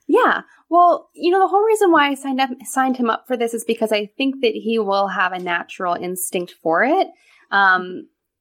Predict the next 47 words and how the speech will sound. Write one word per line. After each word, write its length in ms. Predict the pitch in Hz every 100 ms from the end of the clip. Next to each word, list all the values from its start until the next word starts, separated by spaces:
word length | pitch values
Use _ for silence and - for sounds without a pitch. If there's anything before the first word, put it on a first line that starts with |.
| _ -
so 220 | - 240
while 280 | 226 226 262
it 100 | 262
would 180 | 233 220
be 140 | 233
really 260 | 202 202 208
great 440 | 180 180 185 -
<laughs> 60 | -
to, 340 | 240 285 - - -
to 80 | -
go 120 | 214
to 160 | 214 - -
a 140 | 180
class 440 | - 175 202 254 -
beforehand, 640 | 240 185 190 254 269 320
<laughs> 680 | - 453 - - 494 - - - 294 -
um, 460 | 233 233 220 226 - -
I, 160 | 247 -
I 100 | 240
do 260 | 240 277 302
think 200 | 294 262
that 100 | 262
he 180 | 247 254
will 160 | 226 233
have 180 | 214 214
kind 160 | - 214
of 80 | 202
a 40 |
natural 460 | 196 185 214 226 202
ability 400 | 185 185 185 180
at 120 | 170
this. 200 | 170 175
And 120 | 196
so, 240 | 202 190 185 _ _ -
um, 640 | 196 185 180 180 170 - - -
with 280 | 233 277 285 -
a 100 | 196
lot 420 | 190 185 185 - _ -
of 140 | 190 180
dog 300 | 170 180 196
sports, 360 | - 185 175
there 200 | 190 180
are 300 | 185 185 175 -
a 60 |
lot 280 | 175 165 170
of 160 | 170 165
rules 600 | 175 170 175 233 - -